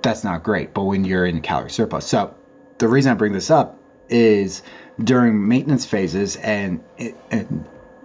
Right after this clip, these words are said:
purposeful surpluses, the issue becomes sugar and these other foods when they displace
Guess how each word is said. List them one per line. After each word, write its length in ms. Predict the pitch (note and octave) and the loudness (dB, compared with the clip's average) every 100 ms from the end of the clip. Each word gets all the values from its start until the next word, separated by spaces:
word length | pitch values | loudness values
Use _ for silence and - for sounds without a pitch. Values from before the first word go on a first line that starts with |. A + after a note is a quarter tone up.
| F#3+ | -12
purposeful 1000 | - B2+ A#2 A#2+ - - - A2+ G#2 G2 - | -2 -2 0 -2 -2 -8 0 2 2 -2 -12
surpluses, 960 | - - D3+ D3+ G#2 F2+ - G2+ A2+ - - - - - - - - - - - - - - - - | -6 0 0 0 -2 -2 -4 -6 -6 -10 -16 -20 -20 -20 -20 -20 -20 -20 -20 -20 -20 -20 -20 -20 -16
the 500 | - A#2+ A#2+ A2+ G#2+ - | -2 2 2 2 -2 0
issue 360 | D3 D3 E3 D3+ | 0 2 2 2
becomes 500 | C3 - G#2 G2+ F2+ | 2 0 -2 -2 -6
sugar 460 | - C3 A#2 B2 | -4 -2 2 4
and 100 | A#2 | 2
these 160 | G#2 F#2+ | 2 -2
other 160 | G2 | -2
foods 300 | G#2 G2+ F2 - - - | -4 -6 -6 -8 -18 -4
when 160 | A#2 A#2 | 2 4
they 140 | A#2 | 2
displace 1300 | A2+ A2+ - - - G2+ B2+ B2+ D#3 - - - | 0 -2 -2 -6 -8 -2 2 2 2 -2 -6 -10